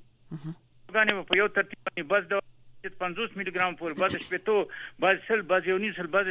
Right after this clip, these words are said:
Speaker 2: تر درې سوه ملي ګرام، ملي ګرام پورې، دا چې د، د دې نهایي دوز دی او دا ورته ورکول کېږي. د اعراضو د، د پیدا کېدلو په صورت کې ډاکټر سره د مشوره وکړي.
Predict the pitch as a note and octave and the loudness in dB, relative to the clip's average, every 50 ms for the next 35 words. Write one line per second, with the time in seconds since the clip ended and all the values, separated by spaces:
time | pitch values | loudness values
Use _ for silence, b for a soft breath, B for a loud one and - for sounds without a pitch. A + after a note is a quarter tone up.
0 | F3 - G3 F3 C#3+ - B3 - - G#3+ A3 G3+ G3+ F#3+ F#3+ F#3 G3+ G3 F#3+ F3+ | -2 -4 -4 0 4 4 4 4 4 0 -2 -2 -2 -4 0 2 2 2 2 0
1 | D3+ - - E3 E3+ E3+ E3+ E3 E3+ E3+ - F#3 G3+ G3 F#3+ E3 - F#3+ F3+ D#3+ | -6 -10 -14 -12 -8 -4 -2 0 0 0 2 2 2 0 0 -2 -4 -4 -4 -4
2 | B B B B B B - F#3 G#3+ F#3+ - G3 F3+ F#3+ E3+ C#3 F3 F3 F#3+ F#3 | B B B B B B 2 2 2 2 -2 -2 -2 -2 -2 -2 -2 0 0 0
3 | F3+ D3+ C3+ D#3 F3 G3+ G3 D#3 F3+ A3 A3 F#3+ F#3+ G3+ F#3 D3 B2 F3 F3+ F3+ | 2 2 2 2 2 0 -2 -2 0 0 0 2 2 2 2 2 2 2 2 2
4 | - - E3+ D#3+ D3 - - C#3 C3 - - C#3 A2+ G2+ - B B B B B | 0 -2 -2 -4 -2 -2 -2 -4 -4 -4 -8 -8 -8 -8 -10 B B B B B
5 | - C3+ D3 D#3+ E3+ G3+ B3+ C4+ C4 G#3+ A3 B3 A#3 A3+ G#3 F#3+ F#3+ F#3 F3 - | 2 4 4 4 4 4 4 2 2 0 -2 -6 -6 -6 -4 -4 -4 -4 -4 -6
6 | D3+ - - E3 D#3 D3+ - - - E3 D#3+ E3 A3+ C4+ A3 - A#3 - - A3+ | -8 -6 -4 0 4 6 6 4 4 -4 -8 -8 -8 -10 -8 -6 -6 -4 -4 -6
7 | A3 G3 F#3 F3 C3 C3+ C3+ - F#3+ D#3+ - F3+ E3+ D3+ B2 - _ _ - - | -6 -2 -2 0 0 0 -2 -2 -6 -6 -6 -8 -10 -10 -12 -16 _ _ -20 -18
8 | A#2+ A2+ - - B2 C3+ C#3+ B2+ - - - G2 | -18 -14 -10 -6 -4 -2 -2 -2 -2 -6 -8 -12